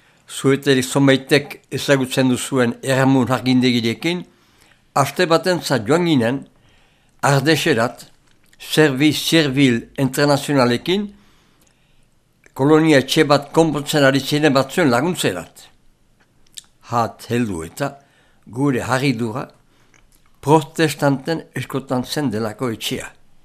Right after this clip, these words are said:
Artzain posten-, protestanta denen buru eta hantzen hua. Lehen aldia protestantak ikusten genituela hezur eta larru gure bizian. Hir dizuet,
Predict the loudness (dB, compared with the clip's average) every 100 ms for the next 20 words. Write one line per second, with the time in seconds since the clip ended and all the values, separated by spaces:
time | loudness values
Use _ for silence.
0 | _ -20 _ _ _ -2 0 -2 -6 -4
1 | -4 -4 -4 -2 -2 -2 -4 -8 _ -20
2 | -6 -6 -4 -8 -2 -2 -2 -4 -2 0
3 | 2 0 0 -2 -4 0 0 0 0 0
4 | 0 -4 -10 _ _ _ _ _ _ _
5 | _ _ _ _ -6 2 4 4 2 0
6 | 2 2 0 0 -4 _ _ _ _ _
7 | -2 0 0 -2 0 0 0 -4 -4 -8
8 | -6 -4 -2 -2 0 2 0 0 -4 -4
9 | -6 -6 -6 -6 -6 -8 -8 -12 -10 -6
10 | -4 -2 -2 -4 -4 -6 -6 -10 -12 -14
11 | -20 _ _ _ _ _ _ _ _ _
12 | _ -20 -20 _ _ _ -2 -2 -2 -6
13 | -6 -6 -6 -8